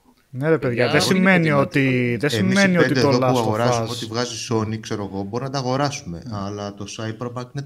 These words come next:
Speaker 3: το πλέον δυνατό
Speaker 1: Ναι.
Speaker 3: όνομα.
Speaker 1: Δεν
Speaker 3: Γενικότερα.
Speaker 1: είπαμε ότι θα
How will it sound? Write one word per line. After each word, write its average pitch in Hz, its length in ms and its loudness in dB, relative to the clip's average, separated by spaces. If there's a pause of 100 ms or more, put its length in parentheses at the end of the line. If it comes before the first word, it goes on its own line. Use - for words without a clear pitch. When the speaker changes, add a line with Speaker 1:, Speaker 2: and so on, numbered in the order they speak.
Speaker 3:
το 120 80 -8
πλέον 135 360 -6
δυνατό 90 320 -10
Speaker 1:
Ναι. 82 60 -8
Speaker 3:
όνομα. 82 260 -12 (220)
Speaker 1:
Δεν 143 220 0
Speaker 3:
Γενικότερα. 202 340 0
Speaker 1:
είπαμε 180 160 2
ότι 135 160 -2
θα 113 560 -2